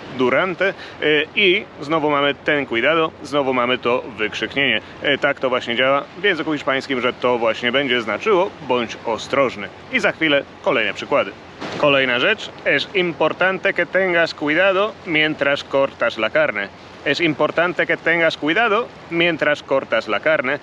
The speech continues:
e, czyli jest ważne, żebyś miał uwagę, żebyś uważał, żebyś był ostrożny, kiedy kroisz mięso, podczas krojenia mięsa. E, tutaj możecie się zastanawiać, skąd się wzięło subjuntivo, es importante que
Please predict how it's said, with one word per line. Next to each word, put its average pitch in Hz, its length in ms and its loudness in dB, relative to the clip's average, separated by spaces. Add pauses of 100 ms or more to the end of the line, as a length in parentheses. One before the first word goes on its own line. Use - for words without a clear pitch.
(260)
e, 151 140 2
czyli 160 300 4
jest 151 280 2
ważne, 160 540 2 (120)
żebyś 151 680 0
miał 143 500 2
uwagę, 147 420 2
żebyś 143 360 -2
uważał, 147 420 2
żebyś 135 240 0
był 160 300 0
ostrożny, 185 680 -2 (520)
kiedy 190 260 2
kroisz 131 400 0
mięso, 123 460 0
podczas 147 500 -2
krojenia 120 500 0 (280)
mięsa. 117 480 0 (280)
E, 139 140 2
tutaj 196 460 2
możecie 160 340 0
się 156 100 0
zastanawiać, 156 560 0
skąd 151 340 -2
się 135 100 0
wzięło 143 400 2
subjuntivo, 143 840 0
es 147 120 -2
importante 139 640 0
que 120 120 0